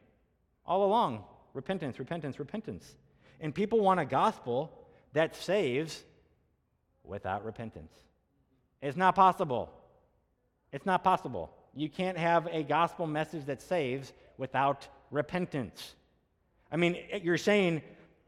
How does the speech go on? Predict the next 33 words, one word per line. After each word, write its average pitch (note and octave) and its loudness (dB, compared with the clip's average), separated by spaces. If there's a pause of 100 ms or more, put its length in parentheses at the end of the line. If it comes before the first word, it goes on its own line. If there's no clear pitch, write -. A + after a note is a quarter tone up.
"I F#3 6
want G3 6
fellowship F3+ 4
with C#3+ 0
God, B2+ 4 (1300)
but C3+ -4
I'm C#3 0
not C#3+ 2
gonna C#3 -4
turn C3+ -4
back B2+ -2
to F#2 -8
him." D#2 -14 (2000)
That's D#3 -2
what E3 0
you're E3 0
saying C#3+ -2
if A2+ -8
you C#3 -4
want C3+ -2
salvation D3+ 0 (640)
without C#3 0
repentance. B2 -4 (300)
You're C#3 -2
saying, D3 0 (220)
"I D#3 6
wanna G3 4
stop F#3+ 6
being F3 2
an E3+ 2
enemy F3+ 2
of B2 0
God, D3 6